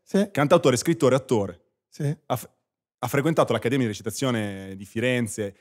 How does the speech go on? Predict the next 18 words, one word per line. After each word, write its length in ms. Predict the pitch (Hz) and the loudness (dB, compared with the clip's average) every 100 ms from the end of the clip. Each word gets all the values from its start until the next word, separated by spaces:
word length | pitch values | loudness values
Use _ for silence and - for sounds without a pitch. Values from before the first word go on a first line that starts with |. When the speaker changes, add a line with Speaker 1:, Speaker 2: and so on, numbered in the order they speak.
| _ - | _ -6
Speaker 2:
diretta 300 | 123 156 104 | -4 -4 -8
da 200 | 87 80 | -8 -14
Pier 200 | - 101 | -14 -14
Francesco 500 | - 101 - 131 98 | -14 -16 -14 -14 -14
Favino. 480 | 87 104 120 101 110 _ _ _ _ _ _ | -10 -6 -2 -2 -4 _ _ _ _ _ _
Speaker 1:
Sì. 300 | - 139 139 | -18 -2 2
Speaker 2:
E 40 | |
attualmente 380 | 135 190 143 110 | 4 4 4 2
è 20 | |
iscritto 280 | 185 123 110 | 0 0 -2
al 60 | 143 | 0
corso 220 | 139 135 | 0 0
di 60 | 151 | 2
laurea 180 | 139 | 2
in 60 | 156 | 0
storia, 360 | - 87 92 98 | -6 -12 -16 -20
Speaker 1:
Sì. 240 | _ _ | _ _
Speaker 2:
triennale. 580 | - 139 175 110 87 - | -4 4 4 4 -2 -20